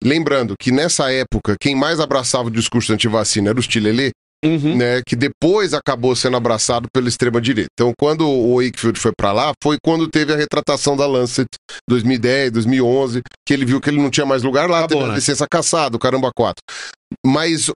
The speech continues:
Speaker 1: o, mas, é, alguns atores de Hollywood, que são pessoas que são ótimos parâmetros, né, sobre o que acreditar ou não e sobre uma série de coisas, né? Afinal de contas, são famosos e ricos, então só
Speaker 2: Exato.
Speaker 1: podem estar certos, né? Enfim,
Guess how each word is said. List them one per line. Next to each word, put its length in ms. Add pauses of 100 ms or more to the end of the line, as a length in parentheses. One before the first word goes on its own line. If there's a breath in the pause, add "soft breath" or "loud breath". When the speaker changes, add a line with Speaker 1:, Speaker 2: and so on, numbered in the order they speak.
Speaker 1:
o, 680 (180)
mas, 480 (160)
é, 260 (560)
alguns 520
atores 500
de 120
Hollywood, 600
que 120
são 280
pessoas 440 (580 loud breath)
que 240
são 300
ótimos 640 (120)
parâmetros, 840
né, 180
sobre 300
o 80
que 140
acreditar 640
ou 120
não 360
e 40
sobre 220
uma 160
série 240
de 180
coisas, 400
né? 140 (300 loud breath)
Afinal 160
de 80
contas, 220
são 120
famosos 460
e 60
ricos, 320
então 180
só 120
Speaker 2:
Exato. 80
Speaker 1:
podem 220
estar 240
certos, 380
né? 120 (540 loud breath)
Enfim, 420